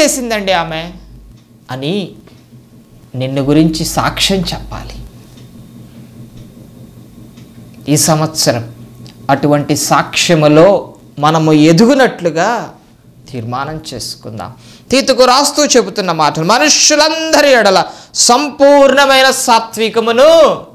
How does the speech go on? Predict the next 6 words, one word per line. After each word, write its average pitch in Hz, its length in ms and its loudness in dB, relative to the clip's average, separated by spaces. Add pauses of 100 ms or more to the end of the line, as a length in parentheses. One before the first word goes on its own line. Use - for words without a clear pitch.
కనుపరచుచు, 156 1000 -4 (3500)
అంతేకాదు 285 680 0 (200)
ఎవరిని 302 1000 2
దూషింపక, 202 1120 -2 (3250)
ఎవరిని 180 1000 2 (240)
దూషింపక. 160 1080 -2